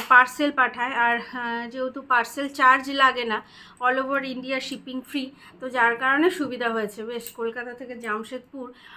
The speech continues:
মানে অনলাইনে ভালোই শপিং হয়ে যাচ্ছে। এখন বেজে গেছে সাড়ে আটটা, অনেকক্ষণ পর তোমাদের সাথে কথা হচ্ছে। দুপুরবেলা একটু ভিডিও এডিটিং করতে করতে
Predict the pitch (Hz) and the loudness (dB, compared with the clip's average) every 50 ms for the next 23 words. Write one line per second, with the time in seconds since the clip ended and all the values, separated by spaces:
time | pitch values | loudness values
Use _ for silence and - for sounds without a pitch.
0 | - - - - 240 233 226 226 220 190 220 233 233 240 247 247 262 269 269 262 | -20 -20 -14 -8 -6 -4 -4 -2 -2 -2 -2 -2 -2 -2 -2 -4 -4 -4 -4 -4
1 | 247 240 247 254 269 269 277 254 233 247 247 233 226 220 214 208 196 190 190 190 | -4 -4 -4 -4 -4 -6 -6 -8 -8 -10 -12 -10 -8 -6 -4 -4 -4 -4 -6 -8
2 | 190 - - 214 220 _ _ _ - - _ _ _ _ _ - - - - - | -10 -16 -20 -20 -20 _ _ _ -20 -20 _ _ _ _ _ -20 -18 -18 -18 -20
3 | - - - - - - - - - 294 302 311 311 294 254 262 254 240 254 269 | -20 -20 -16 -12 -10 -10 -10 -8 -4 -2 0 0 0 2 2 2 2 2 2 2
4 | 277 277 277 - - 285 294 294 294 - - - 240 247 240 262 269 247 233 214 | 2 0 0 -2 -2 -2 -2 -2 -2 -4 -4 -2 0 0 2 4 4 6 4 4
5 | 220 - - - 208 208 - - 240 247 277 302 311 320 311 - - - - - | 2 -2 -4 -6 -6 -6 -6 -6 -4 2 6 8 8 8 8 4 -2 -6 0 4
6 | 311 320 330 330 320 311 311 311 226 226 254 277 294 311 294 302 262 247 247 240 | 6 8 10 10 10 8 8 2 0 2 4 4 4 4 2 0 -4 -4 -4 -4
7 | 240 254 247 254 254 247 233 262 254 254 247 220 214 - 240 233 233 233 214 220 | -4 -6 -6 -4 -4 -4 -4 -6 -8 -8 -8 -8 -8 -6 -6 -6 -6 -6 -8 -10
8 | - - - 226 254 - - - - - - - - - - - - - 240 254 | -12 -16 -16 -16 -16 -16 -18 -20 -20 -20 -20 -20 -20 -20 -20 -20 -14 -10 -8 -6
9 | 247 254 277 269 269 269 269 254 269 262 262 262 262 269 277 277 277 262 240 240 | -6 -6 -6 -4 0 2 2 4 4 4 2 2 4 4 4 4 4 2 -2 -6
10 | - 262 254 240 247 226 214 247 247 247 247 247 233 214 226 226 214 240 240 233 | -8 -8 -8 -8 -8 -8 -6 -4 -2 0 0 0 0 -2 -2 -6 -10 -10 -10 -8
11 | 240 226 220 208 214 - 226 226 233 226 220 - - 233 226 233 240 233 | -6 -6 -6 -6 -8 -10 -12 -10 -10 -10 -12 -12 -12 -12 -10 -8 -10 -10